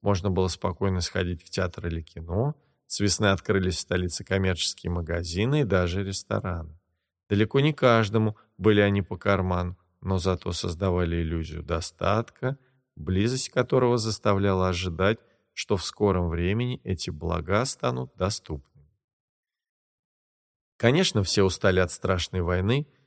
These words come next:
казалось, нет ей конца и края, и длится она уже целую вечность, но люди поверили в себя, в возможность страны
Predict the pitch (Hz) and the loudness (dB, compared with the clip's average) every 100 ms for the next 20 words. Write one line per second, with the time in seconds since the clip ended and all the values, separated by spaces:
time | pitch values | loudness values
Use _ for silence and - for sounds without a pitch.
0 | _ - 101 101 98 87 127 135 123 98 | _ -2 2 4 2 2 2 0 2 -2
1 | - 98 92 95 92 - 104 123 127 113 | 0 -2 0 0 -2 0 2 4 2 -2
2 | _ - 92 98 - 95 92 92 87 85 | _ -4 0 0 0 -2 0 0 -2 -4
3 | - 92 85 82 92 127 - - 107 - | -4 -2 -2 0 2 0 0 -4 -6 -8
4 | _ _ _ - 113 131 139 107 - 107 | _ _ _ 2 4 6 4 4 6 6
5 | 104 98 90 87 - - 80 107 143 151 | 6 6 4 2 -2 -2 4 6 4 0
6 | _ - 95 90 101 90 80 85 - - | _ 2 4 4 2 2 -2 -6 -8 -4
7 | 90 85 101 139 | -2 2 2 0